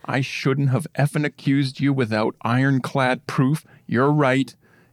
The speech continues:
It was probably some burglar or something effed up like that.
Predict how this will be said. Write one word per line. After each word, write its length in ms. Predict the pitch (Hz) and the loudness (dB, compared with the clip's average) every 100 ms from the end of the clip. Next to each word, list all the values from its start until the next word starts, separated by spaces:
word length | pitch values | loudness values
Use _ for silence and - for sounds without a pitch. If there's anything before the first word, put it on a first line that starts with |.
| _ | _
It 160 | 120 113 | -4 0
was 320 | 123 135 131 | 0 0 -2
probably 500 | - 120 127 131 135 | -2 0 0 0 -2
some 280 | - 143 143 | 0 0 2
burglar 520 | 143 135 139 143 147 | 2 2 2 0 0
or 160 | - 107 | -2 -4
something 400 | - 135 127 - | -4 -2 -2 -2
effed 320 | 120 - 127 | -4 -2 -6
up 140 | 127 | -4
like 240 | 143 139 139 | -2 -2 0
that. 320 | 117 110 | 0 0